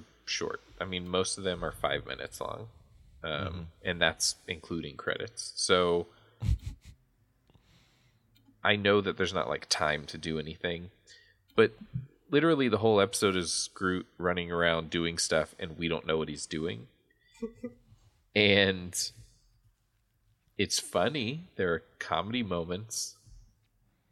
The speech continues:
Speaker 1: but I just kept thinking, like, "What is it gonna be? Like, what's it gonna be?" Uh, and then when we finally see it, it's a painting slash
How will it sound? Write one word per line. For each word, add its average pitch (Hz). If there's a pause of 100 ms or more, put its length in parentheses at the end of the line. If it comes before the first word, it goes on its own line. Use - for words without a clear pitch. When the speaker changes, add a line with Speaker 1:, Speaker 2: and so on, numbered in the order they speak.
(100)
Speaker 1:
but 101
I 98
just 98
kept -
thinking, 101
like, 90
"What 95
is 110
it 110
gonna 107
be? 107 (400)
Like, -
what's 107
it 120
gonna 113
be?" 113 (760)
Uh, 95
and 98
then 101
when 101
we 95
finally 95
see 104
it, 87
it's 85
a 92
painting 80
slash -